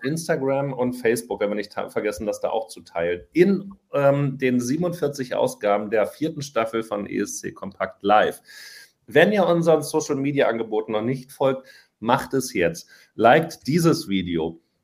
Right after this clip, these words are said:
folgt E S C Kompakt, wo immer ihr es finden könnt, äh,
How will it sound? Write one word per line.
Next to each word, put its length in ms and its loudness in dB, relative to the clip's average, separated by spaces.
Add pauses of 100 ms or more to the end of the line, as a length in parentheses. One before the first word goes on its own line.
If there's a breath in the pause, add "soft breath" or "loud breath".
(100)
folgt 540 4 (320)
E 120 2
S 180 2
C 120 0
Kompakt, 720 -2
wo 200 -4
immer 260 4
ihr 180 2
es 140 -4
finden 240 -2
könnt, 320 -2 (140)
äh, 180 6